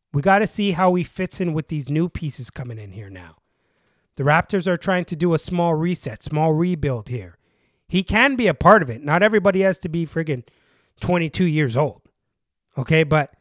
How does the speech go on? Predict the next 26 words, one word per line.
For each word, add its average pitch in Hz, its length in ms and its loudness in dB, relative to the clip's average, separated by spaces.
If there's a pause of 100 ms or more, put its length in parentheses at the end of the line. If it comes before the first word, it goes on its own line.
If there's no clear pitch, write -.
(520)
if 151 160 -2
you 214 140 4
can 220 180 0
move 180 240 4
him 165 140 -2
and 139 100 -2
get 175 200 0
some 170 180 0
young 170 220 0
pieces 151 400 -2
where 139 120 -2
all 160 340 4
of 156 80 2
them 156 160 -2
could 151 180 -8
move 147 240 -4
forward 151 380 0
together, 151 480 -4 (540)
yes, 185 300 0
you 170 80 -2
could 160 140 -2
do 160 140 2
that 147 200 -2
with 151 160 -2
Siakam, 131 680 -6
but 151 280 -2